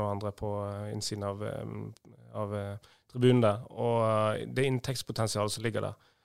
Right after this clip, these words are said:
det er flere millioner i løpet av et, eh, et år, men det også gjør noe med stemningen.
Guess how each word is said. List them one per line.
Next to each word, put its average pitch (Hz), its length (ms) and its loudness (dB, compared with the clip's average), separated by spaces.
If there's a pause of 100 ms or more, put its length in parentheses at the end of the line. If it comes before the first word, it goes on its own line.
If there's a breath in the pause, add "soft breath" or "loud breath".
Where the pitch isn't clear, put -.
(160 soft breath)
det 120 80 -4
er 107 80 0
flere 131 220 4
millioner 113 520 2
i 107 40 0
løpet 110 220 -2
av 104 100 -2
et, 101 300 -4
eh, 98 420 -4
et - 100 -8
år, 113 200 -2
men 120 100 2
det 135 80 2
også 117 240 2
gjør 120 180 4
noe 110 120 2
med 110 100 0
stemningen. 101 420 -4